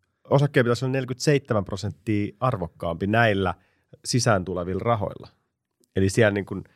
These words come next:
annetaan ostosuosituksia kyllä niin kuin Uberille ja DoorDashille.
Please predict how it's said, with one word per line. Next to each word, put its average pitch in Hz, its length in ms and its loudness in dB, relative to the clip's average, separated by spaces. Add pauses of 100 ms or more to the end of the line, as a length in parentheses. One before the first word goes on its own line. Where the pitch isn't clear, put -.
(1040)
annetaan 131 520 6
ostosuosituksia 117 960 0
kyllä 120 200 4
niin 117 120 2
kuin 127 260 2
Uberille 113 480 2
ja 143 280 2
DoorDashille. 90 720 -4